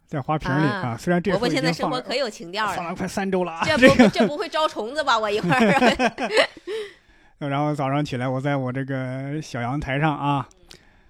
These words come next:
Speaker 1: 这个泡一杯开水，<laughs> 我现在就喝开水，然后稍微看看书，写点东西。如果不是噪音的话，我就一早上就在屋里过，然后再出去了。
Speaker 2: 嗯，嗯。
Speaker 1: 其次呢，就是没有人逼你，没有人催着你干啥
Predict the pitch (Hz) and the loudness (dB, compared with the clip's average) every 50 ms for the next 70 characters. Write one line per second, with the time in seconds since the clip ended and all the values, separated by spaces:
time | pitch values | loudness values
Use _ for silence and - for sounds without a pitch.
0 | _ _ _ _ _ _ _ _ _ - 147 139 143 139 135 131 131 131 127 - | _ _ _ _ _ _ _ _ _ -8 -6 -4 -2 -2 -2 -2 -2 -4 -4 -4
1 | - - 190 170 156 160 151 175 175 175 165 - - - 185 185 - 160 120 110 | 2 2 4 4 4 2 2 2 2 2 0 2 2 2 2 4 2 0 2 6
2 | 139 180 147 131 190 190 143 - 233 208 202 - - 202 160 143 143 - - 175 | 8 8 10 10 8 8 8 8 8 8 8 6 2 0 0 -2 -4 -2 -2 -2
3 | 170 - - 170 151 - 165 160 151 165 160 156 147 120 - - - - - - | -2 -2 -2 -4 -4 -4 -6 -2 0 0 -2 0 -2 -6 -8 -12 -16 -20 -20 -20
4 | - - - - - - - - _ _ - - 139 147 147 143 143 147 151 151 | -18 -18 -18 -18 -18 -20 -20 -20 _ _ -8 -4 -2 0 0 0 0 -2 -2 -4
5 | - - - - 170 160 165 156 - 165 147 127 135 135 147 156 151 - 143 147 | -6 -6 -2 0 2 2 2 2 2 2 2 4 2 2 2 2 2 2 0 2
6 | 143 127 127 139 143 147 143 143 127 117 - 113 120 135 165 151 143 123 - 139 | 2 2 0 0 0 0 0 0 -2 -4 -6 -6 -2 -2 -2 -2 -2 -4 -2 0
7 | 143 160 156 147 170 147 135 143 160 160 143 139 131 120 123 131 143 151 160 156 | 0 0 0 2 0 0 2 2 2 2 0 0 0 -2 -2 -2 -2 -2 -2 -2
8 | 143 113 110 113 139 135 131 143 139 127 123 120 120 127 143 156 147 127 110 - | -2 -2 0 0 0 0 0 0 -2 -2 -4 -6 -6 -4 -4 -2 -2 -4 -4 -4
9 | 135 117 110 113 127 143 139 123 113 - - 127 120 - 120 107 - - _ - | -4 -4 -4 -4 -4 -4 -4 -4 -6 -6 -8 -8 -8 -6 -8 -10 -10 -14 _ -10
10 | 190 160 160 156 - - 160 160 151 - 185 185 _ _ _ - - _ _ _ | -8 -8 -8 -10 -10 -10 -12 -12 -12 -14 -18 -20 _ _ _ -20 -20 _ _ _
11 | _ _ _ _ _ _ _ _ _ - - - 185 - - 190 160 143 160 160 | _ _ _ _ _ _ _ _ _ -2 0 0 2 2 4 2 4 4 4 4
12 | 139 123 143 175 175 123 117 117 127 131 - 196 208 214 208 180 131 104 101 135 | 4 4 6 4 4 4 2 -2 -4 -2 2 2 4 4 4 2 0 0 0 0
13 | 170 151 127 135 139 - - - 185 180 175 123 92 98 101 151 156 127 - - | 0 0 0 -2 -4 -4 -2 0 0 0 0 -2 -4 -6 -6 -6 -6 -6 -8 -14
14 | 104 - | -18 -20